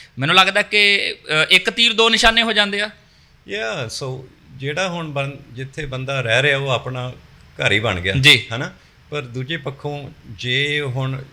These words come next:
Speaker 2: ਜਿਹੜਾ ਨਵਾਂ ਬੰਦਾ ਨੇ ਸੋਚਣਾ ਵੀ ਮੈਂ ਰਹਿਣਾ ਕਿੱਥੇ ਆ,
Speaker 1: ਹੂੰ।
Speaker 2: ਅਫੋਰਡੇਬਿਲਟੀ ਦੇ ਮੁਤਾਬਕ ਹੀ ਜਾ ਸਕਦਾ। ਜੇ ਤੇ, ਜੇ ਤੁਹਾਡੇ ਕੋਲ ਪੈਸਾ ਡਾਊਨ ਪੇਮੈਂਟ ਹੈ,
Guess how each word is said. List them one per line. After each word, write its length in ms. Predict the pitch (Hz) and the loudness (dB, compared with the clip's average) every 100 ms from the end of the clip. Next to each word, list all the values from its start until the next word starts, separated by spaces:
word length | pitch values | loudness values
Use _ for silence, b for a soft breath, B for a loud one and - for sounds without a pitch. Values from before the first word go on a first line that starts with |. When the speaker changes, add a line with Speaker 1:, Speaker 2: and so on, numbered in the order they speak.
| - | -10
Speaker 2:
ਜਿਹੜਾ 200 | 123 139 | -4 -2
ਨਵਾਂ 260 | 120 107 113 | -2 -2 -4
ਬੰਦਾ 340 | 120 123 127 | -4 -2 -2
ਨੇ 140 | 131 | -2
ਸੋਚਣਾ 400 | 127 120 110 123 | -4 -6 -6 -10
ਵੀ 160 | 123 131 | -8 -4
ਮੈਂ 180 | 127 113 | 0 4
ਰਹਿਣਾ 220 | 104 143 | 6 6
ਕਿੱਥੇ 340 | 135 127 127 | 2 6 6
ਆ, 120 | 110 113 - | 6 -6 2
Speaker 1:
ਹੂੰ। 280 | 156 120 90 - - - - | 6 6 2 -8 -20 -20 -12
Speaker 2:
ਅਫੋਰਡੇਬਿਲਟੀ 580 | 127 120 123 123 120 131 | -2 2 2 0 0 -2
ਦੇ 100 | 127 | -4
ਮੁਤਾਬਕ 400 | 120 120 110 110 | 0 0 2 0
ਹੀ 40 | |
ਜਾ 200 | 117 110 | 0 -2
ਸਕਦਾ। 320 | 101 104 104 | -2 -6 -6
ਜੇ 160 | 120 120 | -6 -4
ਤੇ, 160 | 110 113 120 - | -4 -4 -8 -8
ਜੇ 100 | 113 | -8
ਤੁਹਾਡੇ 260 | 123 120 110 | -4 -6 -6
ਕੋਲ 120 | 117 | -6
ਪੈਸਾ 340 | 110 110 - | -2 0 0
ਡਾਊਨ 240 | 110 107 107 | -2 -2 -2
ਪੇਮੈਂਟ 300 | 113 110 101 | -2 -4 -2
ਹੈ, 480 | 90 95 110 - | 4 8 6 4